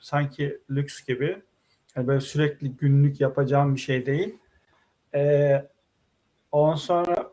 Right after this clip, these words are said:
hatırlıyorum bir Amerikalı vardı. Ben böyle bolca bol, böyle döküyorum falan. Diyor ki bana da, bana da. <laughs> Şey diyor. <laughs>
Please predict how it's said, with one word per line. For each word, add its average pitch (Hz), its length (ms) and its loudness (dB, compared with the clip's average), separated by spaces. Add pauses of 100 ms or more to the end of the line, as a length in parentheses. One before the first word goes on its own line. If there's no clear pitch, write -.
(180)
hatırlıyorum 160 680 2
bir 139 340 -2
Amerikalı 143 460 -2
vardı. 139 240 -2
Ben 147 240 0
böyle 147 240 4
bolca 151 440 4
bol, 147 260 4 (240)
böyle 147 280 0
döküyorum 160 520 6
falan. 196 380 2 (240)
Diyor 220 120 0
ki - 260 0 (320)
bana 180 260 8
da, 170 180 6
bana 185 300 6
da. - 80 8 (680)
<laughs> - 640 -14
Şey 175 340 2
diyor. 156 120 -4
<laughs> 180 200 0